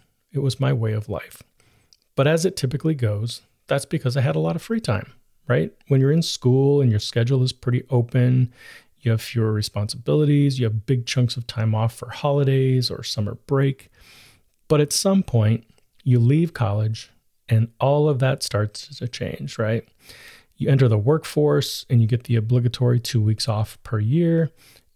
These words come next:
and your whole world just changes. From then on, it's a constant battle to keep exercise in your life or to get away from it. For me,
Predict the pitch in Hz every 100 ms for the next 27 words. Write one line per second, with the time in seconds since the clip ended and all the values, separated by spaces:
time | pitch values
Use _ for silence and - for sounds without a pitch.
0 | - 147 165 123 - 185 131 107 143 104
1 | 107 110 120 - - 196 208 147 - -
2 | - _ _ _ _ _ _ _ _ _
3 | - 156 190 170 120 120 - 147 127 _
4 | - - 170 165 170 - 160 123 101 117
5 | 107 98 117 117 - _ - - 127 -
6 | 135 - 131 - 135 - 131 120 110 104
7 | 104 104 - 143 - _ _ _ _ _
8 | _ _ 123 120 120 123 110 104 104 -
9 | 113 - _ _ _ _ _ _ _ _
10 | _ _ _ - 117 160